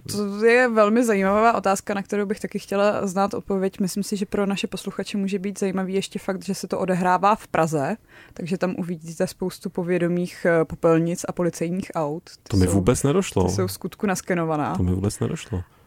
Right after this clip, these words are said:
Speaker 2: Přitom to, to, oni jsou Švédi snad, ne, to studio, nebo tak nějak,
Speaker 1: No,
Speaker 2: ne?
Speaker 1: myslím, že jo.
Speaker 2: Takže Švédi opět táhnou na Prahu a jsou to navíc upíři.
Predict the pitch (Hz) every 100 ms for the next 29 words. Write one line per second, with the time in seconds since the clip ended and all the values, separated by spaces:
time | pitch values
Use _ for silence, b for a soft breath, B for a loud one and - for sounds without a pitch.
0 | - - 107 101 - - 67 98 117 -
1 | 101 196 156 92 87 95 101 - 98 92
2 | 90 92 214 202 196 185 202 214 - 202
3 | 214 196 180 185 - 98 92 104 - 101
4 | 107 98 98 104 113 101 107 107 120 -
5 | 135